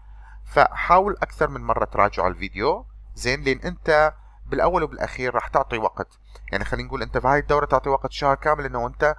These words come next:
تدرس هاي الدورة حتى تفهمها. لغات البرمجة ليست للدرخ، للفهم فقط. فأنت من تفهمها حتى ما تعيد شهر آخر وترجع مرة ثلاث ت-، تقرأ هاي، لا،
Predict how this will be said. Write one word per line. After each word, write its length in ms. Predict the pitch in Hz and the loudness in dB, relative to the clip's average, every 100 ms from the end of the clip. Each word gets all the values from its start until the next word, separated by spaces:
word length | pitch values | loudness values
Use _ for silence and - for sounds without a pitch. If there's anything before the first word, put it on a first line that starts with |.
| - - - | -8 -18 -12
تدرس 260 | - 143 143 | -6 -4 4
هاي 100 | 120 | 4
الدورة 280 | - 98 107 | 4 0 0
حتى 200 | 131 - | -2 -6
تفهمها. 460 | 110 - 80 76 71 - - | -12 -8 -8 -6 -10 -12 -10
لغات 240 | - 113 - | 2 2 2
البرمجة 520 | 143 139 139 139 139 - | 0 0 0 -2 -6 -4
ليست 400 | 107 120 117 101 | -2 -2 -2 -10
للدرخ، 440 | 92 82 76 - - - - | -2 0 -2 -4 -16 -18 -8
للفهم 460 | 98 101 - 107 67 | -6 -4 -4 -4 -6
فقط. 340 | - 104 - - - - - - - | -6 -6 -6 -12 -20 -20 -20 -20 -4
فأنت 380 | - - 175 160 | 0 0 2 0
من 400 | 160 190 196 - | 0 -8 -10 -10
تفهمها 760 | 180 - 135 123 110 104 127 - - - | -10 -2 0 0 0 -2 -4 -8 -20 -14
حتى 280 | - 135 160 | -6 -2 2
ما 100 | 190 | 4
تعيد 320 | 254 233 175 | 4 2 0
شهر 520 | - 160 151 123 120 | -4 0 2 4 4
آخر 360 | 143 - 139 139 - - - | 2 2 2 2 -8 -20 -16
وترجع 500 | - 156 160 147 131 | -2 2 4 6 4
مرة 180 | 131 135 | 4 -2
ثلاث 260 | 135 135 131 - - | 0 2 2 0 -4
ت-، 300 | 123 123 120 | 0 0 0
تقرأ 400 | - - 131 131 | -4 4 4 4
هاي، 120 | 135 170 | 2 4
لا، 220 | 196 | 4